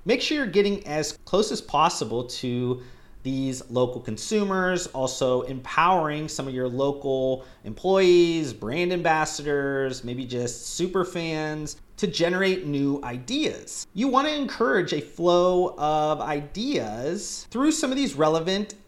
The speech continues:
external partnerships. And you wanna make sure that you're getting to market as quickly as possible so you can actually learn from the market, the individual market that you're in there. Don't try to be perfect a lot of times. Yes, you've probably have built up this kind of pristine,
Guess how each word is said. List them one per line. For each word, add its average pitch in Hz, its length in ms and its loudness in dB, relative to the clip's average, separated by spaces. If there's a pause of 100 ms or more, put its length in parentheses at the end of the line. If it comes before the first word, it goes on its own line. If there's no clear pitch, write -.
(320)
external 127 920 -8
partnerships. - 1000 0 (100)
And 247 120 0
you 247 120 2
wanna 262 220 2
make 277 180 -2
sure 269 180 -4
that 254 120 -4
you're 226 120 -2
getting 208 380 -2
to 233 120 -2
market 190 320 0
as 190 120 -4
quickly 180 320 -4
as 175 80 -4
possible 180 480 2
so 190 160 -4
you 180 40 -4
can 190 140 -2
actually 202 320 -4
learn 190 340 -2
from 185 200 -4
the 180 60 -2
market, 175 440 -2
the 123 100 -6
individual 160 460 -2
market 160 360 0
that - 180 -8
you're 143 100 -2
in 160 180 -4
there. 107 200 -6
Don't 196 300 2
try 240 200 2
to 214 80 0
be 208 80 -4
perfect - 480 -2
a - 20 -2
lot 107 180 -2
of 104 80 -8
times. 87 380 -12
Yes, 170 380 2
you've 135 120 -6
probably 196 320 6
have 151 140 2
built 185 280 6
up 160 280 4
this 151 360 0
kind 139 180 -6
of 135 80 -10
pristine, 165 840 -2